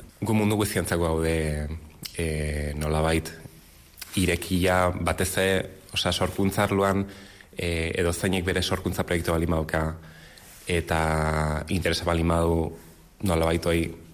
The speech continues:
sustatzeko, edo erakusteko, edo,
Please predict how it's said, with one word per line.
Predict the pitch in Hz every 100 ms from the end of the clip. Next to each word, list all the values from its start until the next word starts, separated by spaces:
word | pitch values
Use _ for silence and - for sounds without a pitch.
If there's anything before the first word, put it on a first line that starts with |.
| - - - -
sustatzeko, | - 98 - 95 92 87 95 92 92 90
edo | 90 85
erakusteko, | 85 90 - 95 90 90 87 85 -
edo, | 90 87 85 85 85 82